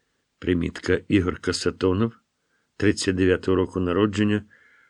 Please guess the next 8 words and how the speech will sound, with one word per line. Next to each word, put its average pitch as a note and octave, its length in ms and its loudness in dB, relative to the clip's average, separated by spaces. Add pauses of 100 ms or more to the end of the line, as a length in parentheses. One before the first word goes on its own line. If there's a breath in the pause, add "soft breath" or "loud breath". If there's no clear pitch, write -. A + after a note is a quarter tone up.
(100)
російський A#2+ 800 6
воєначальник, G#2 1000 4 (840)
командувач A#2 840 6
Чорноморського A2+ 760 4
флоту, G#2+ 520 2 (880)
Військово-морського A2+ 720 6
флоту A#2 580 4
Росії, A#2 460 4